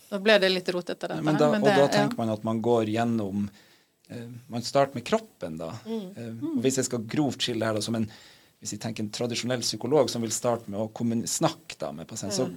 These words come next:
Speaker 2: så kanskje dere da går inn via, eller ser via holdningsavvik, eller smerter, spenning, eller hva det skal være, og går via kroppen da.
Speaker 3: Ja.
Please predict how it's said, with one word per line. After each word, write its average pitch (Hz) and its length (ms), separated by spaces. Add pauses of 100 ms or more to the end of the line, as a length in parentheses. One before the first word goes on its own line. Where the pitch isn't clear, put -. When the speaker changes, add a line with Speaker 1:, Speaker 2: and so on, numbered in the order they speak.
(120)
Speaker 2:
så 131 200
kanskje 139 300
dere 139 140 (320)
da 123 180
går 117 240
inn 120 180
via, 110 380 (160)
eller 120 140
ser 131 400
via 117 340
holdningsavvik, 139 1160
eller 98 200
smerter, 127 680 (320)
spenning, 143 580
eller 120 140
hva 117 140
det 107 60
skal 113 160
være, 107 60
og 113 80
går 135 340
via 131 200
kroppen - 520
da. 85 200
Speaker 3:
Ja. - 60